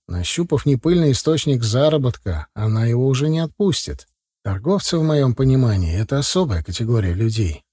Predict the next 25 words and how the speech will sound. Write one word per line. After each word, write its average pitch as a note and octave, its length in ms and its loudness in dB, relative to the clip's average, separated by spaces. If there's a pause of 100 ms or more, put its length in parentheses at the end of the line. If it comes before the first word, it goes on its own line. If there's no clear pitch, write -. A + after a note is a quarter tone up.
Они A3 240 0
мыслят D#3+ 440 0
прибылями. G#2+ 680 -2 (500)
Они A#2+ 600 2
что - 260 -4
угодно G2+ 380 -2
продадут, F#2 560 0
потом E2 320 -4
купят D3+ 400 0
и A#2 40 0
снова F3 440 2
продадут, C#3 580 2
но A#2+ 140 2
уже A2+ 240 0
дороже. A2 800 0
Нельзя E3+ 540 0
на A#2+ 140 0
них C3 220 0
за G2 140 -2
это A#2 240 -2
обижаться. E2 720 -4 (340)
Они A3+ 200 0
просто C3+ 360 -2
такие F#2+ 560 -4
есть. F2 640 -6